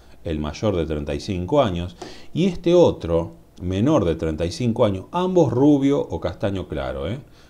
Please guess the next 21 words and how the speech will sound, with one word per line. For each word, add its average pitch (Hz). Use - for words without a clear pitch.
Nada 87
más 98
que -
uno 101
es 82
de 76
Cáncer, 104
Escorpio, 90
Piscis, 120
y 98
este 110
otro, 101
eh, 80
puede 92
ser 95
de 82
Tauro, 104
Virgo, 90
Capricornio. 76
Pero 160
este, 92